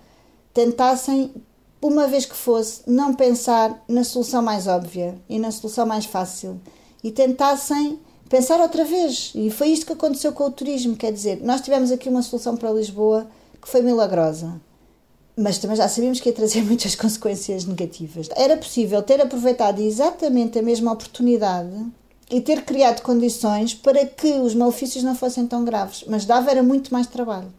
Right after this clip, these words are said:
obviamente que sim. Tinha que se negociar com muito mais investidores, tinha que se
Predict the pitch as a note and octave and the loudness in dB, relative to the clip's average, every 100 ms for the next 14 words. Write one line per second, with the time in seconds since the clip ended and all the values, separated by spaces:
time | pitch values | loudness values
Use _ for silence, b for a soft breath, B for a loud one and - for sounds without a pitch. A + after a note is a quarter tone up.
0 | _ _ E3+ D#3+ F3 F#3 F#3+ F3+ - - | _ _ -6 -6 -8 -10 -10 -14 -14 -12
1 | E3+ - b b b b b - E3+ E3+ | -12 -16 b b b b b -10 -8 -8
2 | - F3+ F3+ G3 F3 G3 F#3+ F#3 G3+ G3 | -8 -6 -2 0 0 -2 -6 -6 -4 -2
3 | A3 G#3+ - D#4 B3+ A3+ G#3+ - G3 F#3+ | -4 -4 -4 2 2 2 -2 -10 -10 -12
4 | - - G#3+ G3+ G3 | -14 -4 0 0 -2